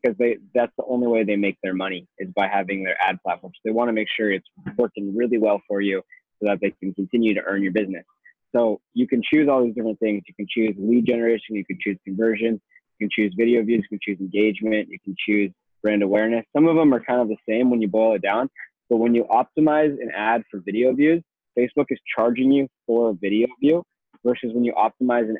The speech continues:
ad for conversions, they're charging you for a click. Click costs dollars, so they're expensive.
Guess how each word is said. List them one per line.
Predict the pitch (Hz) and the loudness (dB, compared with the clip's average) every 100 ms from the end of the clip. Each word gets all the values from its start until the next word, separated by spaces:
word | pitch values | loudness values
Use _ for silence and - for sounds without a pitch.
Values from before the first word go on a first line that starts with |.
| 95 | -2
ad | 104 107 | -2 -2
for | 117 | -4
conversions, | - 104 95 104 107 135 123 | -4 -6 -2 -2 2 0 2
they're | 110 | -2
charging | - 120 107 117 | 0 -2 0 -4
you | 110 - | -4 -6
for | 98 | -8
a | |
click. | - - 87 - _ _ _ _ - | -6 -4 -4 -4 _ _ _ _ -10
Click | - 143 - - | 0 0 -2 -2
costs | 147 120 101 95 | 0 0 -4 -2
dollars, | 101 95 82 - | 0 0 -6 -14
so | - 110 | -8 -2
they're | 104 | -2
expensive. | 98 _ - 110 107 - | -2 _ -4 -4 -4 -10